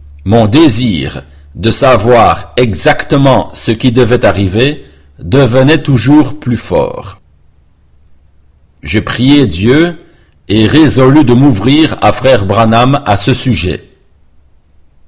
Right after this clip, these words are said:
Au mois de décembre dix-neuf cent soixante-deux, je m'envolai de l'autre côté et pus le rencontrer. Nous étions assis, quatre frères autour d'une table.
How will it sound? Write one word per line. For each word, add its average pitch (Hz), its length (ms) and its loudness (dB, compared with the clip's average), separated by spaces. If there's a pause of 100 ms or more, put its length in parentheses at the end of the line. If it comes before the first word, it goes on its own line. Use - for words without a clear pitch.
(520)
Au 123 160 2
mois 120 340 4
de 113 100 0
décembre 127 760 0
dix-neuf 135 460 0
cent 123 220 -2
soixante-deux, 113 920 -4 (360)
je 87 160 -4
m'envolai 113 640 2
de 120 100 0
l'autre 120 300 0
côté 117 580 -4 (320)
et 123 140 0
pus 165 240 -6
le 120 140 2
rencontrer. 98 840 -4 (1120)
Nous 120 260 0
étions 135 420 0
assis, 127 560 -2 (200)
quatre 135 280 0
frères 120 380 0
autour 107 280 -2
d'une 104 200 -2
table. 69 440 -8